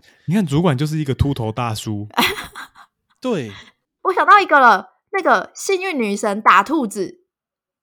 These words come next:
Speaker 2: 我觉得你们都有玩过。
Speaker 3: 哦，我有玩那个，我小时候超喜欢玩那个的，有，有，有，有。
Speaker 1: 这我没有玩过欸。
Speaker 2: 我跟你讲，
Speaker 3: 就是幸运女神就三个女生啊，对，然后他们拿那个，那个，那个
Speaker 2: 木，呃，
Speaker 3: 吸尘器嘛，对不对？然后一直在打那个
Speaker 2: 锤子或是，对，对，对，对，对。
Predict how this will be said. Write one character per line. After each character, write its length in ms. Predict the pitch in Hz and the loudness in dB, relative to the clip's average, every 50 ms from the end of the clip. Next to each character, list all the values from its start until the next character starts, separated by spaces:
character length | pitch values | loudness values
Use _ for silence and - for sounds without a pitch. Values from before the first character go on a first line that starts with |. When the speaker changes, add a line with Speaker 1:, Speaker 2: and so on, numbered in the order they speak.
| _ _ _ | _ _ _
Speaker 2:
我 140 | - 214 214 | -4 -2 0
觉 100 | 233 320 | 2 4
得 60 | 381 | 4
你 40 | 403 | 6
们 120 | 403 392 | 6 6
都 80 | 370 320 | 4 4
有 140 | 269 254 220 | 4 6 6
玩 140 | - - 339 | 6 6 6
过。 120 | 302 285 | 6 4
Speaker 3:
哦， 20 | |
我 0 | |
有 60 | 277 247 | 4 4
玩 100 | 349 339 | 4 2
那 60 | 339 320 | 0 -2
个， 80 | 277 262 | 0 0
我 60 | 285 | 0
小 160 | 269 - 247 | 0 0 0
时 120 | 233 - | 2 2
候 100 | 302 339 320 - | 0 0 0 -2
超 160 | - - 302 320 | -4 -2 -2 0
喜 140 | - - | 0 2
欢 100 | 262 262 | 2 4
玩 160 | 269 262 240 240 | 4 4 2 2
那 60 | 262 269 | 0 0
个 120 | 247 240 | 0 0
的， 200 | 208 185 165 160 | 0 0 -2 -4
有， 280 | 170 165 180 185 190 196 | -6 -2 0 2 4 4
有， 200 | 196 196 196 190 | 4 4 4 4
有， 0 | |
有。 60 | 185 185 | 4 6
Speaker 1:
这 40 | |
我 60 | 185 185 | 6 6
没 140 | 175 196 | 6 6
有 80 | 220 160 | 6 6
玩 120 | 135 139 | 6 4
过 200 | 139 180 156 131 | 4 2 2 2
欸。 120 | 110 95 95 101 | 2 0 -4 -2
Speaker 2:
我 100 | 254 262 | 0 2
跟 120 | 330 381 | 2 4
你 40 | 392 | 4
讲， 120 | 381 - 330 | 4 2 2
Speaker 3:
就 80 | 294 | 2
是 100 | 403 381 | 0 0
幸 140 | - 320 330 | 0 0 0
运 80 | 330 269 | 0 0
女 120 | 220 196 | 0 0
神 160 | - 196 185 | 0 0 -2
就 120 | 185 254 262 | -2 -2 -4
三 200 | - - 226 226 | -2 -2 -2 -2
个 80 | 233 | -2
女 200 | 214 180 160 151 | -4 -4 -4 -4
生 340 | 139 - 175 175 175 170 180 _ _ _ | -2 0 0 0 0 -4 -14 _ _ _
啊， 240 | 185 185 190 - _ _ _ _ - | -8 -8 -8 -8 _ _ _ _ -8
对， 160 | 254 254 220 | -6 -4 -2
然 120 | 214 220 254 | -2 0 -2
后 400 | 285 285 247 269 277 285 240 233 | -2 -2 -4 -8 -10 -12 -12 -10
他 160 | - - 311 | -8 -6 -4
们 100 | 302 285 | -2 0
拿 140 | 247 208 220 | 0 0 0
那 100 | 254 294 | 0 -2
个， 140 | 269 254 | -4 -4
那 100 | 247 262 | -6 -6
个， 120 | 277 294 294 | -8 -8 -8
那 160 | 277 294 294 | -6 -6 -4
个 200 | 269 285 277 240 _ _ _ - _ _ | -4 -4 -6 -6 _ _ _ -20 _ _
Speaker 2:
木， 240 | - 415 381 294 - - - _ - - - | -10 -8 -8 -8 -10 -14 -20 _ -8 -2 0
呃， 120 | 302 277 | 0 0
Speaker 3:
吸 140 | - 262 262 | 0 -2 -2
尘 180 | 233 240 202 196 | 0 0 0 0
器 160 | - 254 233 | -2 -2 0
嘛， 140 | 190 160 156 | 0 0 0
对 120 | 165 175 | 0 0
不 40 | 175 | 0
对？ 160 | 190 175 156 | 0 0 0
然 100 | 156 165 | 0 0
后 200 | 180 185 202 254 | 0 0 -2 -2
一 60 | 269 | -2
直 100 | - 202 | -2 -2
在 80 | - - | -2 -2
打 80 | - | -2
那 80 | - - | -2 -2
个 80 | 294 220 | -2 -2
Speaker 2:
锤 0 | |
子 80 | - | -2
或 60 | - | -2
是， 60 | 160 - | -4 -4
对， 180 | - - 403 - | -6 -6 -4 -4
对， 80 | 587 | -4
对， 20 | 571 | -4
对， 460 | 349 349 359 349 339 339 339 330 330 | -4 -8 -8 -8 -10 -10 -10 -10 -10
对。 80 | - | -12